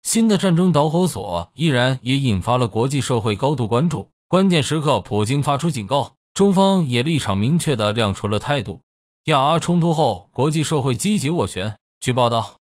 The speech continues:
近日，亚美尼亚与阿塞拜疆在边境地区爆发冲突，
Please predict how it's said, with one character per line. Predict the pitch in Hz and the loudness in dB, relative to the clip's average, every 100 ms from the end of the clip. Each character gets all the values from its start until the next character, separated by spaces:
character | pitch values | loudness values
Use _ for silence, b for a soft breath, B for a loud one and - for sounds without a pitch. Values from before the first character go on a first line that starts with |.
| _ | _
近 | - 127 | -2 0
日， | 113 98 - - _ | 0 -2 -6 -16 _
亚 | 208 190 | 2 2
美 | 143 | 2
尼 | 139 165 | 0 0
亚 | 180 | 0
与 | 113 90 | -2 -4
阿 | 104 160 | -4 -2
塞 | 175 | -2
拜 | 170 | -2
疆 | 127 139 139 - | 0 -2 -2 -4
在 | - 139 | -4 -2
边 | 160 180 | 0 0
境 | 160 131 | 0 -2
地 | 131 | -4
区 | - 160 | -2 -4
爆 | 156 170 | -2 -4
发 | 117 117 | -2 -4
冲 | - 180 | -2 -2
突， | 123 123 | -2 -8